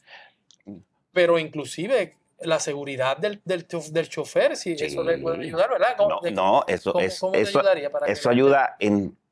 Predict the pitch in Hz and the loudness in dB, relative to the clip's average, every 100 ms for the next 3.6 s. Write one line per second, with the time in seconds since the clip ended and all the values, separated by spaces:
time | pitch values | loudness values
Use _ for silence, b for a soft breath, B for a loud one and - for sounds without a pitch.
0 | _ _ 110 113 110 127 - 120 - 127 | _ _ -4 -2 -2 -2 -2 0 0 2
1 | 113 98 95 85 - 95 95 - 98 90 | 2 2 0 0 0 2 2 0 0 2
2 | 90 101 131 101 B B B B B - | 2 2 2 0 B B B B B -2
3 | 98 101 101 98 98 | 2 4 4 2 0